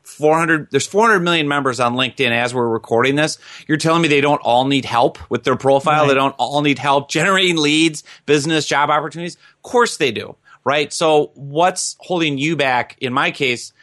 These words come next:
Speaker 1: just like, why not? Like, of course. And as soon as I got, you know, some quick wins and started seeing sales, it was like, "Whoa," you know, the momentum, the ball starts rolling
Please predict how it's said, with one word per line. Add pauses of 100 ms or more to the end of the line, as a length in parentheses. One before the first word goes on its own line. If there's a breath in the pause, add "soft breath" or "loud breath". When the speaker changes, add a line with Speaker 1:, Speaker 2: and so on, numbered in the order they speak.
(160 soft breath)
Speaker 1:
just
like,
why
not?
Like,
of
course.
And
as
soon
as
I
got, (400 loud breath)
you
know,
some
quick
wins
and
started
seeing
sales,
it
was
like,
"Whoa,"
you
know,
the
momentum,
the
ball
starts
rolling